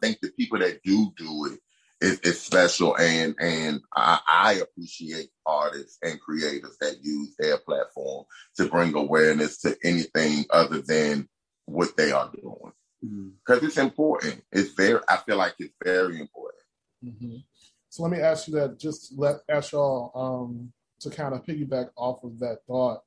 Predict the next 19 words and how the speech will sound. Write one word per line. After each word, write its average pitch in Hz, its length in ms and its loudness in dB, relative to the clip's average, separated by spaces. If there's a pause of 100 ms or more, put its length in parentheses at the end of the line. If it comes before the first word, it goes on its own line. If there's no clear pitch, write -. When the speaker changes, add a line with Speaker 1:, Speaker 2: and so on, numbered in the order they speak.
(960)
Speaker 3:
Why 135 160 2
do 185 80 0
you 196 80 -4
think 156 320 -6
audiences 143 640 -2
get 139 240 -8
so 135 340 -4
wrapped 123 340 0
up, 120 220 -2 (160)
particularly, 139 960 0 (380)
um, 117 640 0 (100)
L 139 140 2
G 127 100 -6
B 127 160 -4
T 123 160 -10
Q 147 400 -6
audiences 117 680 -6
get 131 280 -4
really 131 480 0